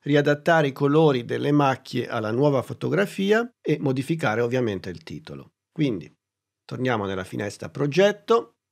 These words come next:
selezioniamo scena uno, control D, la duplichiamo, doppio clic su scena due, l'apriamo nella timeline e la prima cosa che facciamo è sostituiamo la fotografia, quindi seleziono foto uno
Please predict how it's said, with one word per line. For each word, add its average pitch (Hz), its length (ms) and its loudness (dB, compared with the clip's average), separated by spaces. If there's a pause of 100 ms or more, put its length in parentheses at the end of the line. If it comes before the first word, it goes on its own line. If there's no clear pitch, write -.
(300)
selezioniamo 143 1080 0
scena 110 460 -4
uno, 240 480 0 (200)
control 101 760 -4
D, 110 480 -6
la 101 100 -10
duplichiamo, 196 840 -2 (220)
doppio 131 460 -2
clic 127 420 -6
su - 140 -14
scena 156 340 -4
due, 240 500 0 (160)
l'apriamo 107 440 -6
nella 95 240 -6
timeline 208 680 0 (200)
e 151 120 -2
la 123 120 0
prima 147 240 -2
cosa 151 260 0
che 147 100 -6
facciamo 170 600 0
è 113 220 -2
sostituiamo 156 1000 -2
la 95 120 -4
fotografia, 95 920 -10
quindi 104 420 -10
seleziono 127 840 -6
foto 151 560 -2
uno 127 600 -4